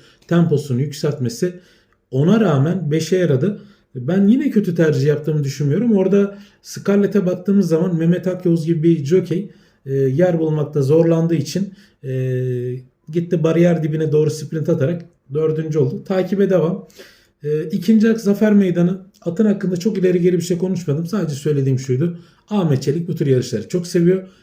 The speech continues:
Kendisinin böyle geri planda tutulduğu yarışlarda çıkıp gelmeyi çok seviyor. E, günün üçüncü ayında net banko önermiştim size Bozkır'ın gücünü. E, Ahmet atı gereksiz biraz dıştan önderdi. Bir türlü atla senkronizasyon yakalayamadı. Yani bir türlü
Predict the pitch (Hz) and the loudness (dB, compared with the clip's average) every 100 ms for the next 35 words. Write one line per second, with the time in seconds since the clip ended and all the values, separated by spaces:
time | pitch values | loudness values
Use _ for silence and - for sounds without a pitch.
0 | _ - 196 175 139 156 147 143 135 139 | _ -6 -2 -2 -2 -2 2 2 2 0
1 | 165 147 143 127 147 143 120 117 165 143 | -2 0 0 -2 -4 -4 -2 0 0 -2
2 | 120 107 165 170 - _ _ - 208 196 | -4 -4 -4 -6 -10 _ _ -14 -8 -8
3 | 170 170 151 151 - 151 - 131 120 170 | -4 -4 -2 -4 -4 -6 -2 -2 -2 -8
4 | - _ _ - 139 151 208 233 214 214 | -12 _ _ -12 -8 2 4 4 2 2
5 | 208 208 202 208 208 190 190 180 190 160 | 4 4 6 4 4 0 -2 2 2 2
6 | 135 - 131 - 139 131 151 - 170 151 | 0 -2 -8 -2 -2 2 0 -2 -4 -2
7 | 139 139 135 170 190 - - _ _ - | 0 -2 -2 -2 -4 -12 -20 _ _ -4
8 | 139 156 151 151 147 - - _ 139 170 | -2 -2 -4 -6 -8 -10 -20 _ -4 2
9 | 226 226 196 220 214 - 156 196 214 208 | 2 2 0 2 0 -4 0 2 2 0
10 | 202 175 190 175 170 - 180 180 175 170 | -2 0 2 2 0 0 0 0 2 4
11 | 170 170 180 127 147 240 - 214 196 202 | 4 2 0 -2 -2 -2 0 2 2 0
12 | - 180 180 202 202 - - 170 170 185 | -2 -4 -2 0 0 0 -2 2 2 2
13 | 180 170 180 - 190 190 180 180 185 165 | 0 0 -2 -2 -4 -4 -4 -4 -2 0
14 | 123 131 143 165 - 190 175 | 0 0 0 -2 -2 0 0